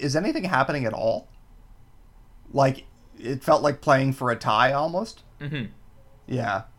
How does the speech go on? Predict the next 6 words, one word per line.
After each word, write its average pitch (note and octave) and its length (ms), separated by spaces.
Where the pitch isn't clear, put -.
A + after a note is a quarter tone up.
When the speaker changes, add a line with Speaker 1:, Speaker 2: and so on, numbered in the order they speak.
Speaker 1:
So, C#3+ 640
yeah, F#3 360
that's F3+ 280
sort E3+ 240
of, A2+ 200
um, G#2+ 460